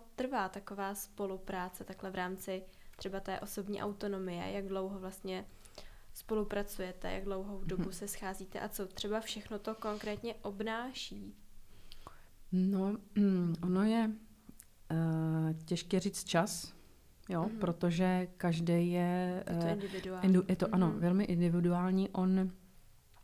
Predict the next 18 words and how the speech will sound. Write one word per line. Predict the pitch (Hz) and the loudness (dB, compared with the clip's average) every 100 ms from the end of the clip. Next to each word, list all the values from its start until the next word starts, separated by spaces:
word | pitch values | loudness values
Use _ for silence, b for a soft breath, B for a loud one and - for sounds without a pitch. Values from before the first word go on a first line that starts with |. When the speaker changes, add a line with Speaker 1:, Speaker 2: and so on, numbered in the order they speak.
| - | 2
Speaker 2:
má | 202 220 | 4 6
i | 175 | 6
nějakou | 185 190 190 185 | 6 4 2 2
svoji | - - 175 180 | -2 0 2 2
schopnost | 180 185 175 185 180 - | 2 0 4 4 4 0
chápání | 175 170 180 170 175 175 | 0 2 4 6 6 4
souvislostí, | 165 175 196 190 190 - - 170 175 B B B B B 180 | 0 2 2 2 0 -2 -2 0 0 B B B B B 0
eh, | 170 170 | 4 6
má | 175 | 6
taky | 170 175 180 | 4 -2 -2
svoje | - 175 175 175 185 | 4 6 6 4 2
nějaké | 180 175 180 | 0 2 0
životní | 175 180 175 196 | 2 2 2 0
prostředí, | 180 170 - 165 165 | 0 0 -2 0 2
ve | 165 | 2
kterém | 165 175 170 | 2 2 2
se | 190 | 0
pohybuje | - 170 160 165 170 165 202 | 2 4 6 6 6 4 2